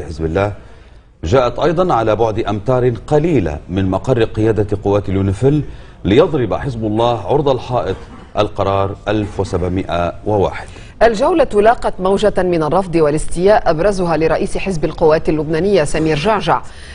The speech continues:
Speaker 2: الذي أكد أن الجولة التي نظمها حزب الله ليست مجرد غلطة، بل خطأ استراتيجيا، إذ أعطى الحزب انطباعا وكأن لا جيش لبناني رسميا مسؤول عن الحدود، ولا دولة،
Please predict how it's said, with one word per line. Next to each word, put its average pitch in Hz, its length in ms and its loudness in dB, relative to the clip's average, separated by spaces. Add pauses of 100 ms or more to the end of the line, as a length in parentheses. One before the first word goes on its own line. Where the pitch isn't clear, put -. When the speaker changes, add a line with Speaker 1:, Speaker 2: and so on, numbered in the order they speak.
(140)
Speaker 2:
الذي 226 320 4
أكد 302 280 0
أن 208 180 2
الجولة 196 480 2
التي 165 300 0
نظمها 165 480 -2
حزب 160 300 -4
الله 190 280 2
ليست 190 420 2 (100)
مجرد 180 460 0
غلطة، 180 440 0 (400)
بل 185 160 4
خطأ 214 400 0
استراتيجيا، 180 880 0
إذ 165 140 0
أعطى 240 320 0
الحزب 170 360 -4
انطباعا 175 680 0 (340)
وكأن 254 720 2
لا 233 260 4
جيش 196 320 2
لبناني 165 600 0
رسميا 185 800 0
مسؤول 185 520 -2
عن 160 160 -2
الحدود، 185 460 -4 (320)
ولا 214 280 6
دولة، 185 440 4